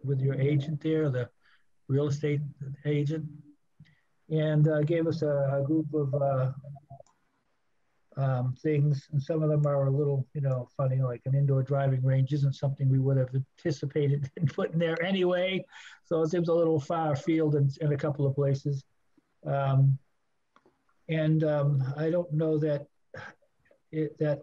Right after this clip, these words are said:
when the original design was done, then any calculations were done that would have made it clear that a high water use, use could be, could be put in there. I think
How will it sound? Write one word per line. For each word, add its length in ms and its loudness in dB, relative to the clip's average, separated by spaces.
when 180 2
the 180 2
original 460 2
design 460 2
was 140 2
done, 380 -2
then 240 -2
any 220 0
calculations 960 -2
were 220 0
done 520 2
that 200 0
would 340 -2
have 260 -2
made 320 0
it 220 -4
clear 420 0
that 180 2
a 260 -2
high 220 -2
water 320 0
use, 400 4
use 380 2
could 160 -4
be, 160 0
could 160 0
be 80 -6
put 120 -2
in 140 0
there. 180 0
I 80 -2
think 220 6